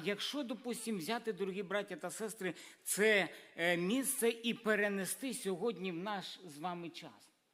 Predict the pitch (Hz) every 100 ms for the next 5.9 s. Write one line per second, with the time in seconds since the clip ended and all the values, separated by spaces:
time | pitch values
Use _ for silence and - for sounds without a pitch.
0 | _ 151 180 202 202 185 156 175 151 110
1 | - _ _ _ _ _ _ _ _ _
2 | _ _ _ _ _ _ _ _ 571 _
3 | _ _ _ _ _ _ _ _ _ -
4 | - 302 240 254 208 262 208 220 208 220
5 | 220 - 220 160 214 208 277 302